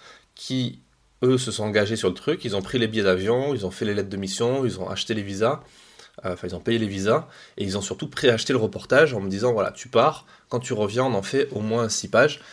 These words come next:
et ramène-nous de quoi faire une couverture. Et au final, il y a eu ça, il y a eu la photo de coup, donc ça, c'était cool.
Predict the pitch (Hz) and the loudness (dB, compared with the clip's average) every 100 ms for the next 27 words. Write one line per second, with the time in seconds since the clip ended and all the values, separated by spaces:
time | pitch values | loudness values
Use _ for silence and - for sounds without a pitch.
0 | - - 107 107 110 117 127 123 - 120 | -14 -4 0 2 2 2 -2 -4 0 0
1 | 113 110 117 - - - _ - 98 - | 0 -2 -4 -4 -8 -14 _ -18 -14 -6
2 | 98 113 - _ - 98 104 - 113 117 | -2 -2 -4 _ -8 -6 -4 -2 -2 0
3 | 98 101 98 95 95 - - 131 98 110 | -2 -4 -4 -6 -8 -10 -8 -6 -6 -8
4 | - - - - | -8 -10 -12 -14